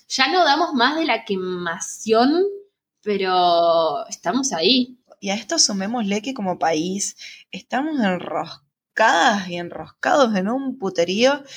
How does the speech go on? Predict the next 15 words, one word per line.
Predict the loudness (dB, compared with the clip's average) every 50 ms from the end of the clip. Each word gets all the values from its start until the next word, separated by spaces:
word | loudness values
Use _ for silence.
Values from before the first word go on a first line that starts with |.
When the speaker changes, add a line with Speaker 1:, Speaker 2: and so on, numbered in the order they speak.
| -18 -18 -18 _ -8
Speaker 2:
de | -6 -6 -6
que | -6 -8 -8 -6
Wanda | -6 -6 -6 -4 -4 -4 -4 -4 -2 -2 -2
Nara | -2 0 0 0 0 -2
se | -2 -6 -10 -12
puteó | _ -14 -12 -4 2 2 2 2 2
con | 2 2 2
Icardi | 2 2 4 4 6 6 4 4 0 -2 0 2 2 2 0 0
<laughs> | -4 -8 -8 -8 -10 -8 -8
y | -10 -8
que | -2 -2 -2
fueron | -2 0 0 0 0 0 0
a | 0
la | 0 0 0 -2
Susana | -4 -8 -8 -8 -2 0 2 2 2 0 0 -2 0 2 4 4 4 4 2